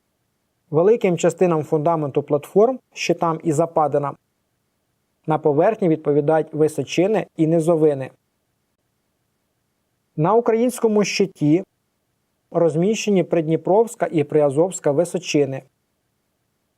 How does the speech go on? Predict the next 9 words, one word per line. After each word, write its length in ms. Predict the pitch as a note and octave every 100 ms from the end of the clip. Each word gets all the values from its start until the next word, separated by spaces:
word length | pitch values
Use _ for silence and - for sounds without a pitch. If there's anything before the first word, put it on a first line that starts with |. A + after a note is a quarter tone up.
| _ _ _ D#3+
Дніпровсько-Донецькій 1000 | E3 G3+ A3 - F#3+ F#3 G3 A#3 - F#3+
западині 720 | E3+ E3 E3 D3 C#3+ C#3 C3+ - _ _ _ _ _ _ _ _ _ _ D3+
відповідає 560 | - D3+ D3 E3+ G3+
Придніпровська 760 | - F3 F#3 F#3 D#3+ D3+ - D3
низовина, 600 | C#3+ C3+ C#3 C#3 C#3 C3+ _ _ _ _ _ _ _ _ _ _ _ _ _ _
а 100 | D#3+
при 160 | - D#3+
Чорноморській 680 | D#3+ D3+ D3 F#3+ A#3 -
западині — 680 | G3+ G#3+ G#3+ G#3+ G3+ G3+ G#3+